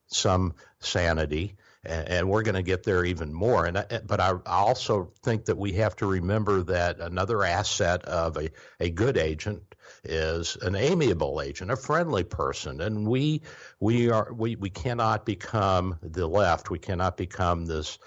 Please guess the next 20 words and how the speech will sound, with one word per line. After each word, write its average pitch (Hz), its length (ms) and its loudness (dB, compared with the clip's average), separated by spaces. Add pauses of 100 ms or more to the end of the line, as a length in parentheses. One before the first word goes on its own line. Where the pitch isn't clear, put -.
(220)
this, 78 320 -4
uh, 80 200 -2
angry 87 600 0
and 78 200 -4
accusatory. 87 1040 2 (400)
Uh, 73 180 -4
I 82 60 -4
mean, 90 200 -2
we, 85 180 -2
we 101 200 -2
have 113 240 0
to 101 80 -4
take 104 320 0
into 101 360 0
account 78 680 -2
that 78 340 -2
these 82 360 -6
are 76 360 0 (420)
people 73 380 -4
who 71 340 -2